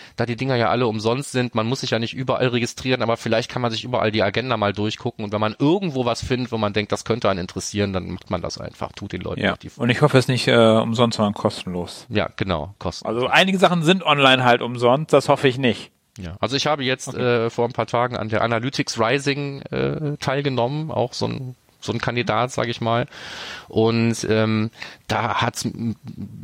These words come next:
Speaker 1: mir einfach, ich, ich, da ist dieses Konferenzfeeling nicht aufgekommen. Man hatte eine Agenda, man wusste, wann was, was startet,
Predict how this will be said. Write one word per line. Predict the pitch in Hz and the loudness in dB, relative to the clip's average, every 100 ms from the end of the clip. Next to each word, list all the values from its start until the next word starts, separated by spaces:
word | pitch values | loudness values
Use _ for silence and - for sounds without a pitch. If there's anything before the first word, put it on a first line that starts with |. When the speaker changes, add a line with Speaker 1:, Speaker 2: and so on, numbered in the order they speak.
| 104 101 | -8 -2
Speaker 1:
mir | 135 127 | 0 0
einfach, | 135 117 | -2 -4
ich, | 113 120 | -6 -8
ich, | - | -6
da | 117 123 | -4 -4
ist | - | -2
dieses | 120 - | -4 -2
Konferenzfeeling | 139 - 127 127 127 113 | -4 -2 -2 -2 -2 -2
nicht | 101 80 | 0 0
aufgekommen. | 98 - - 95 | -2 -2 -4 -2
Man | 92 | -2
hatte | 127 131 | -2 -2
eine | 117 | 0
Agenda, | 110 123 147 160 160 | 0 -2 -2 0 0
man | 135 120 | 0 -2
wusste, | 143 - 123 | -4 -2 -4
wann | 131 | -2
was, | 117 - 104 | -2 -4 -4
was | 110 | -4
startet, | - 113 131 - 240 - | -2 0 0 -2 -4 -8